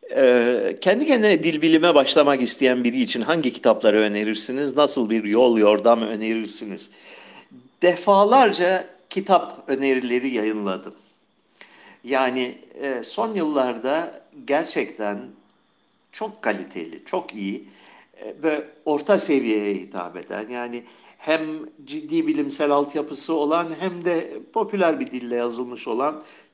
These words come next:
çok sayıda çok güzel kitap çıktı dil tarihine ilişkin.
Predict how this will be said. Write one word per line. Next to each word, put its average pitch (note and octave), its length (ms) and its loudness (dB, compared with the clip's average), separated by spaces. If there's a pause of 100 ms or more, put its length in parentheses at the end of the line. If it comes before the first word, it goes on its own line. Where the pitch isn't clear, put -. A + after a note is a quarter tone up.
çok - 340 -8
sayıda G#2+ 460 -2
çok - 240 -8
güzel G2 300 -10
kitap - 320 -14
çıktı G2 500 -16
dil A2+ 340 -6 (140)
tarihine F#2+ 680 -8
ilişkin. F#2 720 -16